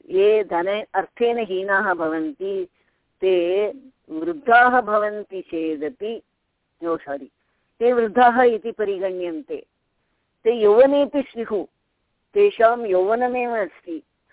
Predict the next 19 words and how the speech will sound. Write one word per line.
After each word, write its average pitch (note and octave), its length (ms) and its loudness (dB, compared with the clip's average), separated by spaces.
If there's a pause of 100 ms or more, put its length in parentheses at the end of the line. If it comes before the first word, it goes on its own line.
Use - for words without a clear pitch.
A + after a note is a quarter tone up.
(320)
यौवने G#3+ 540 -2
एव, A3 280 0 (460)
यौ-, F3+ 320 -4
यु-, F3+ 280 -4 (120)
युववयसि G#3+ 640 2
एव G#3+ 280 2
ते G3 260 -2
सन्ति G3 420 -12
चेदपि G3+ 680 -2 (1000)
ते A#3+ 280 0 (140)
वृद्धाः F#3 560 0
इति F3+ 260 -4
परिगण्यन्ते, E3 1000 -6 (880)
यदि F#3+ 440 -2 (120)
तेषां F3+ 440 -4
समीपे D#3+ 520 -10
धनं C3+ 400 -12
नास्ति - 360 -20 (280)
तर्हि। - 300 -16